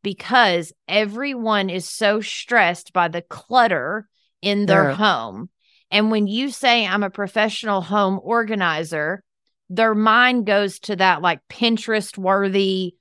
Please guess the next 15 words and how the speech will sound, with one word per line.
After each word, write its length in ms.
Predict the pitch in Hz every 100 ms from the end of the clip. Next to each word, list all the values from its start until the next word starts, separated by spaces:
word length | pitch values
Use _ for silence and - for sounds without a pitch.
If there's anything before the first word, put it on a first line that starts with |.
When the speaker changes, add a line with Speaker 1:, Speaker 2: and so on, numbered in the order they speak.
| _ _ _ _ _
Speaker 1:
type 320 | 220 190 139
stuff. 560 | - - 254 196 165 - - 233 - 170
Speaker 2:
Yeah. 160 | 170
Speaker 1:
And 160 | 165 156 147
so 200 | 240 226
there's 240 | 214 220 -
kind 300 | - 226 220
of 120 | 190
a 100 | 185
disconnect, 1040 | 165 320 285 - - 208 180 165 160 -
because 400 | 214 208 214 196
for 200 | - 196
them, 440 | 185 254 254 226 208
they're 180 | 208
like, 380 | 202 190 180 -